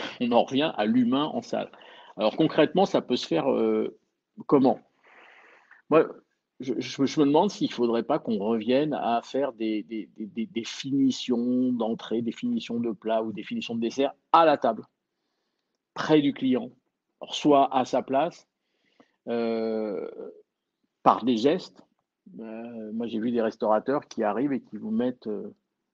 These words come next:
la sauce dans votre assiette avec un joli geste.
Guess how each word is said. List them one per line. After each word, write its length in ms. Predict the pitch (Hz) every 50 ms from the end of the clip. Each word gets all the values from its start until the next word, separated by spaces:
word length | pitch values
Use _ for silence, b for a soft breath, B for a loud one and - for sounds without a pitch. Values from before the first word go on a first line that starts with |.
| _ -
la 120 | 110 110
sauce 500 | - - - 110 135 160 - - - _ _ _ _ _ _ _ _ _ _ _ _ _ _ _ _ _ _ -
dans 140 | 120 110 104
votre 260 | 104 107 - - -
assiette 380 | 107 - - - - 82 - _ _ _ _ _ _ _
avec 300 | - 104 104 107 107 -
un 120 | 107 104 - -
joli 400 | 107 - - 120 110 110 113 107
geste. 300 | 113 113 - - -